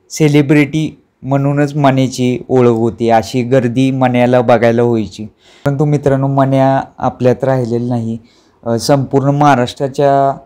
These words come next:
अ, मनावरती ज्या बैलानं अधिराज्य गाजवलं आणि ते पण निर्विवाद अधिराज्य, म्हणजे, अ, असं कोणत्याहीच घाटात झालं नाही की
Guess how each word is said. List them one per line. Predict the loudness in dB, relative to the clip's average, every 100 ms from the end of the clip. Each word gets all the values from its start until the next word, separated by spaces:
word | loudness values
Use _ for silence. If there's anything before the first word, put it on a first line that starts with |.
| _ _ _ _ -6
अ, | -2 0
मनावरती | 2 2 4 2 2 -2 -4 -8
ज्या | 0 4 4 4 0 -8 _ _ _ _ _
बैलानं | 0 2 2 0 2
अधिराज्य | 2 4 4 2 2 0
गाजवलं | 2 0 0 -2 -4 -6 -10 _ _
आणि | -6 -6 0
ते | 0
पण | 2 0 0 -6 _ _ _ _ _ -16 -8
निर्विवाद | 0 2 4 4 4 4 4
अधिराज्य, | 4 2 4 4 2 0
म्हणजे, | -4 -2 -2 -2 -2 -8 _ _ _ -4
अ, | 0 4 4 2 -4 -20 -20 _ _ _ _
असं | 0 0 0
कोणत्याहीच | 0 0 4 4 4
घाटात | 4 2 2 0
झालं | 2 2 0
नाही | -2 -4
की | -8 -8 -6 -6 -8